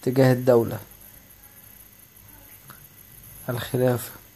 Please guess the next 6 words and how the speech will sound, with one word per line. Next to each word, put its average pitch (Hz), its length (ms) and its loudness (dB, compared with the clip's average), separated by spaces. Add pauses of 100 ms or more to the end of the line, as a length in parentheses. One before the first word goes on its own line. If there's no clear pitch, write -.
(1500)
في 127 140 -2
ايام 131 240 2
ابن 131 180 0
قلاوون 120 680 -2 (3750)
وايام 120 220 -2
الحكم، 117 540 -10